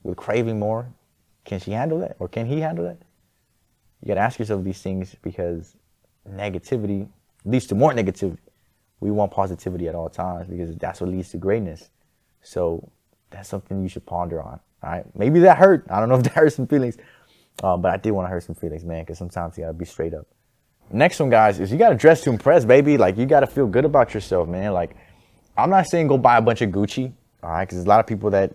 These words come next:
even though they can't afford it, they'll go buy some Gucci <laughs> and some Louis Vuitton. I don't want you to do that. You don't have to. I'm just saying look good, feel good about yourself, and feel comfortable in what you wear.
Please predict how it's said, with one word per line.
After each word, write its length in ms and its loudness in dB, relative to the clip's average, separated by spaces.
even 220 -6
though 160 4
they 80 -2
can't 180 -6
afford 280 -2
it, 20 -4
they'll 100 0
go 140 -2
buy 180 0
some 160 -8
Gucci 360 0
<laughs> 20 4
and 80 0
some 160 -2
Louis 160 4
Vuitton. 240 -4
I 260 2
don't 120 2
want 180 -2
you 80 0
to 40 -2
do 160 2
that. 240 0
You 80 0
don't 140 2
have 280 6
to. 200 2
I'm 160 -2
just 160 -2
saying 460 -2
look 260 0
good, 340 2
feel 140 -4
good 220 0
about 200 0
yourself, 320 0
and 140 -10
feel 140 -6
comfortable 580 0
in 80 -6
what 220 -6
you 100 -14
wear. 280 0